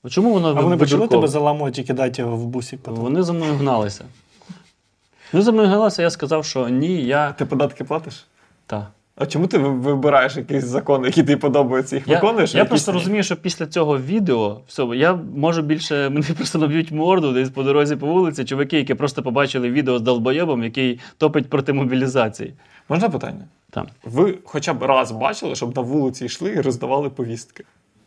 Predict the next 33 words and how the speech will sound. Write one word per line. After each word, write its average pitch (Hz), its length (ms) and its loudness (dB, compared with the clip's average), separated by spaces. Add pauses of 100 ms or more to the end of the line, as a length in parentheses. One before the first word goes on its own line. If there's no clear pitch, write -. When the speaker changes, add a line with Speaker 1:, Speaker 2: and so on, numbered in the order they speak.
Speaker 1:
Ні. 139 80 2
Speaker 3:
Да. 135 180 4 (560)
От 156 200 -2
уявіть 151 420 2
цей 170 120 4
зашквар, 143 640 -2
коли 127 200 -2
людина 151 420 0
сидить 151 600 0
<laughs> - 800 -16
в - 200 -20
квартирі, 180 760 0 (340)
не 156 140 -4
виходить, 160 500 2 (120)
реально 147 420 0
півтора 170 420 -2
роки 165 260 0
не 143 100 -2
виходить 156 340 0
з - 60 -8
квартири, 165 420 0
а 143 80 -4
є 151 200 0
люди, 202 300 2
які 151 240 -2
реально 160 300 2
за 131 100 -4
півтора 147 340 0
роки 190 240 2
там 139 120 -2
сховалися 196 640 2
на 190 100 -2
дачі, 143 600 -2